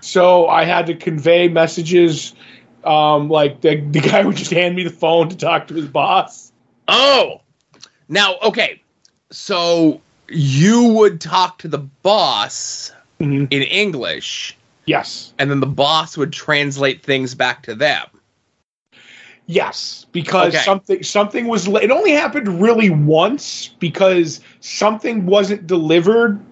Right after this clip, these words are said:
Speaker 1: that was supposed to be delivered. And, like, I didn't know, I didn't know, like, every piece of what was going on. And it, it ends up and they're like, um,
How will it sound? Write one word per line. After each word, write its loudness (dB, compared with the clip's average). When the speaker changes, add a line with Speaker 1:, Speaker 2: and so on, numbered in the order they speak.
Speaker 1:
that 2
was -2
supposed 0
to -10
be -2
delivered. 2
And, 0
like, 2
I 2
didn't -4
know, -6
I 0
didn't 0
know, 2
like, 0
every 0
piece 0
of 2
what -2
was -4
going 0
on. -2
And 2
it, 0
it 4
ends 2
up 0
and -4
they're 4
like, 2
um, 0